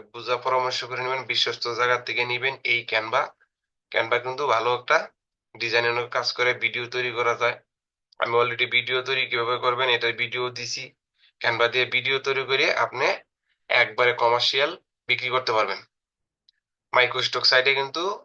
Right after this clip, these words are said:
কমার্শিয়াল কোন, যদি আনতে চান লাইসেন্স নিতে হবে, এই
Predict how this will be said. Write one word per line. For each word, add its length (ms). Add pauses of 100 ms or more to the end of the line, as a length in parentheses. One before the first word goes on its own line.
(140)
কমার্শিয়াল 640
কোন, 220 (360)
যদি 220
আনতে 320
চান 260
লাইসেন্স 460
নিতে 220
হবে, 260 (880)
এই 180